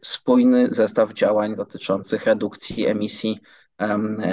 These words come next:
gazów cieplarnianych we wszystkich sektorach, e, o sektorze E T S, E T S, e, dwa, e, budynkach, e, sektorze transportu. Em, na pewno podniesienie celów odnawialnej energii, celów efektywności energetycznej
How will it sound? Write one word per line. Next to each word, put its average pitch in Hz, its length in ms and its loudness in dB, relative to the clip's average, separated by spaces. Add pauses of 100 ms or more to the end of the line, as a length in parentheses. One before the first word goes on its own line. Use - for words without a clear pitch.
gazów 107 280 0
cieplarnianych 113 600 -2
we 110 100 0
wszystkich - 400 -2
sektorach, - 720 -2
e, 104 200 -4 (640)
o 101 120 -8
sektorze 104 400 -2
E - 40 -2
T 117 180 4
S, 92 200 2
E 95 60 -4
T - 140 -6
S, - 320 -2 (340)
e, 104 280 -8
dwa, 104 460 0 (280)
e, 107 160 -8
budynkach, 107 680 -2
e, - 180 0
sektorze - 600 -2
transportu. 101 680 0 (520)
Em, 110 500 -2 (160)
na 123 120 4
pewno 120 300 4
podniesienie 104 600 -2
celów - 520 -4
odnawialnej 104 640 -4
energii, 120 420 0
celów 107 440 -6
efektywności - 640 -2
energetycznej 110 720 -4